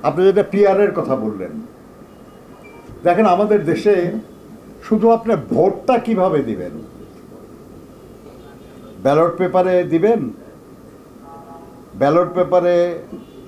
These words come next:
সিল মারবেন, না মেশিনে টিপ দিবেন, কত বছর ধরে আলোচনা পর্যালোচনা চলতেছে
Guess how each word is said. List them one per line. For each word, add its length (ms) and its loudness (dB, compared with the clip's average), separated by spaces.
সিল 400 2
মারবেন, 460 2
না 140 2
মেশিনে 540 2
টিপ 340 -4
দিবেন, 340 0
কত 240 2
বছর 500 2
ধরে 200 4
আলোচনা 480 2
পর্যালোচনা 680 -2
চলতেছে 480 -8